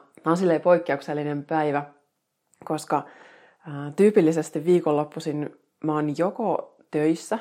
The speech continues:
että on kursseja, workshoppeja, messuja, tapahtumia – tai sit mä vietän parisuhdeaikaa, koska mä oon etäsuhteessa ja mun kumppani on päivätöissä, eli viikonloput on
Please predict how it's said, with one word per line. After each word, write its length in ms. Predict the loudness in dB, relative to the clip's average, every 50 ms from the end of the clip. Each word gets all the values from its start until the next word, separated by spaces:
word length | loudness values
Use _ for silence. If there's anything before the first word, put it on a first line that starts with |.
| -6 -12
että 140 | -12 -10 -10
on 80 | -8
kursseja, 500 | -4 -4 -4 -4 -4 -8 -8 -6 -6 -6
workshoppeja, 720 | -4 -6 -6 -8 -8 -12 -16 -14 _ -8 -6 -4 -4 -4 -6 -10 _ _ _ -8
messuja, 500 | -8 -8 -8 -8 -8 -6 -4 -4 -4 -4 -6 -8
tapahtumia – 640 | -12 -10 -8 -8 -10 -10 -10 -10 -8 -6 -6 -6 -8 -10 _ _ _ _ _ _ -20 -20 _ -20 -20 _ _ _
tai 160 | -4 -2 -2 -2
sit 100 | -2 -4
mä 80 | -2
vietän 260 | 0 0 0 0 -2
parisuhdeaikaa, 1300 | 0 0 0 0 0 -2 -4 -4 -4 -4 -4 -4 -4 -2 -2 -2 -4 -4 -8 -8 -6 -6 -6 -6 -10 -16 _ _ _
koska 240 | -16 -16 -14 -10 -10
mä 80 | -8 -8
oon 120 | -8 -8 -4
etäsuhteessa 880 | -4 -4 -2 -4 -4 -4 -6 -8 -8 -10 -8 -8 -8 -8 -10 -10 -12 -12 -12 -12 -20 -20 -20 -20 -20 -20 -20 _ _ _ _ -12
ja 280 | -10 -8 -8 -8 -8 -8
mun 340 | -8 -6 -6 -6 -6 -6 -6
kumppani 400 | -6 -6 -6 -4 -6 -4 -4 -2
on 160 | -2 -4 -4 -4
päivätöissä, 800 | -2 0 0 0 0 -2 -4 -4 -6 -6 -8 -10 -10 -8 -6
eli 220 | -6 -6 -6 -8 -8
viikonloput 500 | -6 -4 -4 -2 -2 -4 -4 -4 -6 -8
on 180 | -8 -8 -8